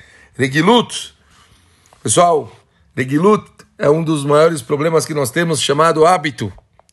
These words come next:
Fala o Rav Eliezer Papo, a prática do judaísmo depende da aquisição de bons hábitos.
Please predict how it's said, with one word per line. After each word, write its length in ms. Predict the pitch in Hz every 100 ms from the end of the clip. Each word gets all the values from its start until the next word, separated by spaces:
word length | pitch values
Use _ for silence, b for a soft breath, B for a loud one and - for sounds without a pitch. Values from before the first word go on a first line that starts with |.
| _
Fala 200 | - 180
o 40 |
Rav 160 | 185 175
Eliezer 320 | 170 170 160
Papo, 280 | 170 170 156
a 60 | 135
prática 460 | 165 214 - 208
do 80 | 180
judaísmo 520 | 170 160 180 196 170
depende 460 | 147 139 180 190 156
da 80 | 165
aquisição 540 | 165 151 143 170 196
de 120 | 170
bons 520 | 135 131 226 277 180
hábitos. 680 | 156 147 123 107 104 - _